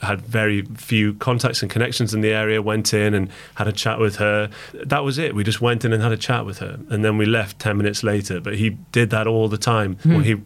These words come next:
Speaker 1: went and checked up on a family whose son had learning difficulties and who had been experiencing a lot of bullying in the local area and checked in. And again, all we did was just go in and have a chat and check they were okay and see how it was going. Then we left. There's no record of those.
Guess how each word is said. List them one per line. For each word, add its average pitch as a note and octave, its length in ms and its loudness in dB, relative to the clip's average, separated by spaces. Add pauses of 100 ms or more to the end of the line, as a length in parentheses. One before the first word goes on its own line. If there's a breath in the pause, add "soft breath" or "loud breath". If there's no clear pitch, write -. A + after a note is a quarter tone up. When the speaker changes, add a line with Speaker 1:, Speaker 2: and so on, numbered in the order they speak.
Speaker 1:
went A2 240 2
and G2+ 100 0
checked - 260 -2
up G2+ 200 0
on G2+ 100 2
a G2 160 2 (380 loud breath)
family G2+ 680 0 (240 loud breath)
whose G#2 180 2
son G#2+ 240 2
had G#2 300 0 (120)
learning A2+ 280 0
difficulties F#2 800 -4
and G#2 260 0 (100)
who G#2+ 160 2
had G2 160 -2
been G2+ 140 -2
experiencing G#2 500 -2
a G2+ 40 2
lot G2+ 100 0
of G2+ 80 -8
bullying A2 300 2
in F#2+ 80 -2
the F#2+ 60 -2
local F#2+ 280 -2
area F#2 280 0
and F#2 140 -8
checked A2+ 280 -2
in. G#2+ 220 2 (100)
And G#2+ 80 2
again, B2+ 240 0
all A#2+ 200 2
we A#2+ 120 4
did C#3+ 160 4
was G#2+ 120 -2
just - 200 -4
go G#2+ 180 2
in A#2 140 4
and G2 100 0
have G2 140 -2
a G#2 40 -4
chat A#2 360 -2
and G#2+ 120 -4
check A2+ 260 -2
they A2 100 0
were G#2 140 2
okay A#2+ 440 0
and G2+ 160 0
see A2 140 0
how G#2 120 0
it G2+ 40 -2
was G#2 100 -4
going. A#2+ 240 0
Then B2 160 2
we B2 80 4
left. B2+ 260 0 (300 loud breath)
There's A#2+ 140 2
no C#3 120 6
record C3 480 2
of B2+ 100 2
those. B2+ 340 2